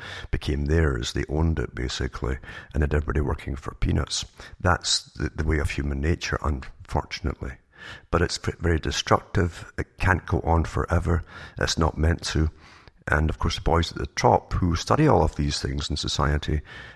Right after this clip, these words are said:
get word through their think tanks to their bosses, and they plan for the future so they can still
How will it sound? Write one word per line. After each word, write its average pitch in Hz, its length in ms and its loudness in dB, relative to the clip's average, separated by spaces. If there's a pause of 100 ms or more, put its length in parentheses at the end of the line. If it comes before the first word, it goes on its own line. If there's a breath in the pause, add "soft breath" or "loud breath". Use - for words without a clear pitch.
(120)
get 80 220 -2
word 82 240 4
through 76 200 0
their 62 120 0
think - 340 0
tanks 85 360 0
to - 80 -4
their 64 100 -4
bosses, 76 640 0 (360 loud breath)
and 85 100 6
they 78 80 4
plan 78 360 2
for - 140 -4
the 73 120 -2
future - 560 2
so - 140 -2
they 69 60 2
can 76 120 0
still 78 340 0